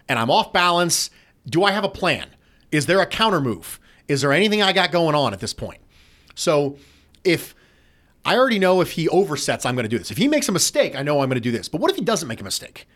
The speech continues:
What if the tackle actually stones my first move? Then what do I do? In regards to this, even though I said that Curtis Weaver is someone who needs to develop a secondary move better,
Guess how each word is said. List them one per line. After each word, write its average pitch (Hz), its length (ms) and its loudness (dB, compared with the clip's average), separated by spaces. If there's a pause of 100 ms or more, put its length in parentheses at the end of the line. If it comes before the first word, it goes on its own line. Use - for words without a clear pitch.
(360)
What 151 200 2
if - 160 -6
the 202 160 2 (260)
tackle 170 540 0 (200)
actually 233 400 -2
stones 165 440 -2
my 135 100 0
first 127 260 -4
move? - 320 -10 (1200)
Then 202 160 2
what 175 100 2
do 131 80 0
I 104 80 -2
do? 87 200 -12 (1800)
In 180 120 2
regards 269 440 2
to 147 100 -4
this, 113 380 -2 (200)
even 254 280 2
though 220 180 2
I 175 120 4
said 135 580 0
that 123 340 -2
Curtis 160 380 0
Weaver 98 500 -4 (1080)
is 139 240 0
someone 143 400 0
who 127 320 0
needs 131 340 -4
to 135 80 -6
develop 123 540 -2
a - 60 -6
secondary 117 440 -2
move 107 220 -2
better, 110 340 -2